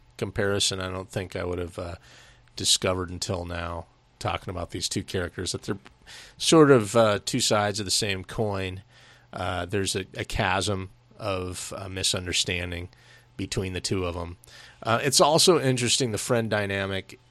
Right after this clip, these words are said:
because they're friends that aren't,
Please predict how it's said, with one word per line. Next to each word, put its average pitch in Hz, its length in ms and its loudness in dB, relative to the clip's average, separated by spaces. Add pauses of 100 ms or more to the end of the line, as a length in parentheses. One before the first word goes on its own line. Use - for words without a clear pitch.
(540)
because 113 600 2
they're 120 360 4
friends 139 520 4
that 117 280 2 (580)
aren't, 123 240 0